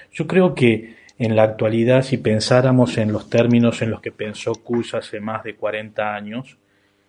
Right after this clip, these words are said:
eh, esta cuestión de la,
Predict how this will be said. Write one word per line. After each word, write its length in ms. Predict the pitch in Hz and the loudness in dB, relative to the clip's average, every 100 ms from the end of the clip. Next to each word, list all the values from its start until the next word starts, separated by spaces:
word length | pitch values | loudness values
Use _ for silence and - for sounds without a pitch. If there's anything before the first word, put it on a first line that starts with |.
| _ | _
eh, 840 | 120 107 104 104 101 101 101 104 107 _ _ _ _ _ _ _ | -8 -6 -4 -4 -4 -6 -8 -12 -14 _ _ _ _ _ _ _
esta 260 | 139 143 143 | -10 -4 -2
cuestión 840 | 139 - 131 131 139 139 143 143 | -2 -2 0 2 2 0 -4 -6
de 100 | 110 | -2
la, 240 | 107 104 | -4 -6